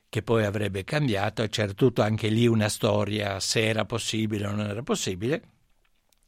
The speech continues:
e comunque dato questa scomunica che incombeva su chi avesse venduto o commercializzato le, eh, reliquie, nei documenti non appare mai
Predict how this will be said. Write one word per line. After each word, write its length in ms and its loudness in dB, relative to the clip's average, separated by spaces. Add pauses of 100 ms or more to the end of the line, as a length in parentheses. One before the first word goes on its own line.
(200)
e 120 6
comunque 500 4
dato 480 4 (440)
questa 440 2 (140)
scomunica 960 2
che 480 2
incombeva 1000 2
su 260 -4
chi 200 2
avesse 600 2 (480)
venduto 680 2
o 160 -4
commercializzato 1300 -2
le, 360 -4 (200)
eh, 280 -10
reliquie, 580 -4 (880)
nei 260 8
documenti 760 4
non 440 4 (120)
appare 920 2
mai 680 4